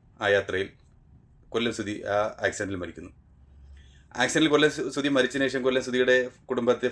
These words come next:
ഫ്ലവേഴ്സ് ഏറ്റെടുക്കുകയും അന്ന് വീടൊന്നും, സ്വന്തമായിട്ട് വീടൊന്നും ഇല്ലായിരുന്ന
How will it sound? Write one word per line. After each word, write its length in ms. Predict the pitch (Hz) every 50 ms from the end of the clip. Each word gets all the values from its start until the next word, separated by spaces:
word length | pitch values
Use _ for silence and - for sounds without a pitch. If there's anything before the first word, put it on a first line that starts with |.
| -
ഫ്ലവേഴ്സ് 380 | 113 113 113 120 123 123 - 120 113
ഏറ്റെടുക്കുകയും 500 | 113 - 117 113 107 - 113 110 107 110 120 - _ _ _ _ -
അന്ന് 180 | 104 104 110 110 110 107 110
വീടൊന്നും, 340 | 110 113 120 120 120 123 117 117
സ്വന്തമായിട്ട് 380 | 107 113 113 113 113 110 117 113 107
വീടൊന്നും 240 | 104 107 113 110 101
ഇല്ലായിരുന്ന 340 | 107 107 104 101 104 104